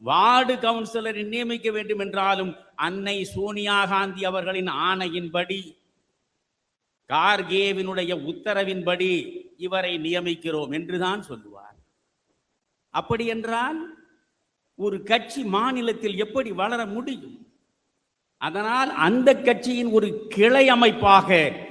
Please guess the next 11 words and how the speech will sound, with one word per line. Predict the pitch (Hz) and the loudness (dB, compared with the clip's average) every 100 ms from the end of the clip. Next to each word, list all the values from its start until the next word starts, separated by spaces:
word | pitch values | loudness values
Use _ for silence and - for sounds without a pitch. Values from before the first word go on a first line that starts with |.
| - | -12
தலைவர் | - 160 175 160 | -2 0 2 0
வாசன் | 143 175 190 202 156 | 4 4 4 2 -2
இல்லாமல் | 131 185 170 160 143 127 104 - _ _ - | 0 0 4 4 4 -2 -6 -12 _ _ -8
இங்கே | 131 139 127 113 | -2 0 0 0
வெளியே | 143 208 226 214 185 | 0 2 2 2 2
வந்ததுதான் | 151 190 185 185 170 180 220 247 - - - - | 2 2 2 2 6 6 8 6 0 -10 -18 -10
காங்கிரஸை | - 160 214 269 254 254 214 226 | 2 6 6 6 6 6 6 2
காப்பாற்றுவதற்கானவர். | - 202 285 285 285 285 277 262 254 220 202 180 156 120 104 - - - - - - - - - - - 1077 - 1077 1077 1077 - - - - _ - _ - | 8 12 12 12 12 10 8 6 6 4 2 2 2 -4 -8 -12 -16 -16 -16 -16 -16 -16 -12 -12 -14 -16 -18 -16 -14 -14 -16 -18 -20 -20 -20 _ -20 _ -4
எனவே | 123 170 196 196 202 143 120 | 2 6 8 6 6 2 2
மானமுள்ள, | 139 202 240 254 254 208 185 156 156 151 - - - - | 6 8 8 8 4 2 2 4 4 4 -2 -12 -18 -8
சுயமரியாதை | - - 220 247 254 247 220 202 190 180 | -4 0 4 6 8 8 10 10 10 10